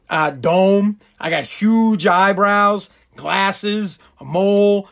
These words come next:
fucking fucked up mustache, beard. I got, like, one tooth.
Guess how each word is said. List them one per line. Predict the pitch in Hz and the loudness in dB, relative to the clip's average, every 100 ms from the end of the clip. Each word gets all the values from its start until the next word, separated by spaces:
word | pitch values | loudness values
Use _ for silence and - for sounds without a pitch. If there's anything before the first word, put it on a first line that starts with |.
| _ | _
fucking | - 208 190 - 175 139 | -8 -4 -4 -4 -8 -6
fucked | - 208 - | -4 -4 0
up | 208 202 | -2 -2
mustache, | 185 196 - 196 196 | -4 -4 -2 0 0
beard. | 151 110 180 190 202 180 - - | -4 -6 -2 2 0 -2 -8 -10
I | 156 | -4
got, | 196 175 | -2 -2
like, | 175 | -2
one | 139 196 214 | 0 0 0
tooth. | 202 220 226 226 - | 0 -2 -2 -4 -12